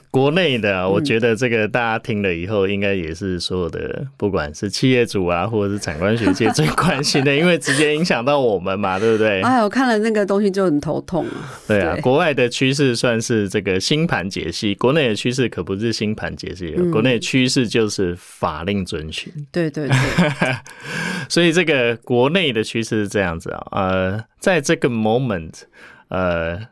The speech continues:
Speaker 1: 绿色金融三点零其实已经在去年推动上路了嘛。
Speaker 2: 嗯，嗯，嗯。
Speaker 1: 那我们知道绿色金融三点零里面哦，特别是针对，啊，金融机构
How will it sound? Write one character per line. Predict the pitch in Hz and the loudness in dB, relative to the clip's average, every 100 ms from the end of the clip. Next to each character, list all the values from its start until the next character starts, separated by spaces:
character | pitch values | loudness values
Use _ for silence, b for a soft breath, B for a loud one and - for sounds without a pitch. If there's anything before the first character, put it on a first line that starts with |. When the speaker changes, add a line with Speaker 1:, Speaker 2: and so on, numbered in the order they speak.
| _ | _
Speaker 1:
绿 | 151 147 | 0 0
色 | 123 135 120 | 2 2 2
金 | 104 120 120 | 0 -2 -2
融 | 92 | -4
三 | 87 110 110 | -4 -4 -4
点 | 92 78 | -6 -8
零 | 78 85 | -12 -12
其 | - 92 | -10 -8
实 | 95 87 85 | -8 -8 -8
已 | - | -10
经 | - 101 | -8 -4
在 | 104 95 | -4 -4
去 | - 123 95 | -6 -4 -4
年 | - - - 135 | -6 -12 -12 -12
推 | - 98 | -6 -4
动 | 92 92 | -2 -4
上 | - 87 82 | -4 -4 -2
路 | 208 190 | 0 0
了 | - | 0
嘛。 | 170 - | -2 -2
Speaker 2:
嗯， | |
嗯， | 143 | -2
嗯。 | |
Speaker 1:
那 | 107 | -2
我 | |
们 | 92 | -2
知 | 90 | 0
道 | 107 110 | 2 2
绿 | 117 | 0
色 | 113 | 0
金 | 104 | -2
融 | 101 90 | -2 -2
三 | 101 | -2
点 | 98 87 | -2 -4
零 | 78 73 | -8 -10
里 | 78 73 | -12 -8
面 | 80 104 90 | -2 -2 -2
哦， | 78 87 | -4 -6
特 | - | -4
别 | 107 85 85 | -4 -4 -4
是 | 104 | -6
针 | 92 101 90 90 | -4 -4 -4 -4
对， | 104 90 80 - B B B | -2 -2 -4 -10 B B B
啊， | - 80 - | -12 -12 -12
金 | - 127 | -2 0
融 | 135 98 | 2 0
机 | - 101 | -4 -4
构 | - 107 - | -2 -4 -4